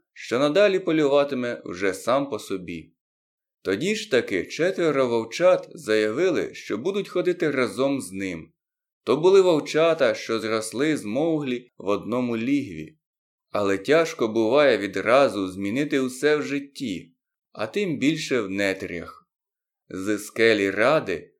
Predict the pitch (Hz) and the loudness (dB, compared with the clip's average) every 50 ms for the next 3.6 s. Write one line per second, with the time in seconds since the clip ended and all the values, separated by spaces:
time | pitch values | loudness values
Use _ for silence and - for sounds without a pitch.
0 | _ _ _ - 82 87 101 127 151 165 160 139 120 107 92 90 87 - 95 98 | _ _ _ -12 -8 -4 0 0 2 2 2 2 0 -2 -4 -4 -6 -6 -8 -8
1 | - - - 185 196 185 185 - 110 107 127 151 170 165 - - 127 113 107 107 | -8 -2 2 2 2 2 0 -4 -4 0 0 0 0 -2 -6 -6 -4 -2 -2 -2
2 | - - 98 98 110 165 185 175 143 123 123 143 139 139 135 131 131 131 123 113 | -4 -4 -8 -4 0 0 0 0 0 0 -2 -2 -2 -2 -4 -4 -4 -4 -4 -4
3 | 107 110 107 104 101 92 87 85 82 - _ | -4 -4 -4 -4 -4 -4 -4 -6 -6 -8 _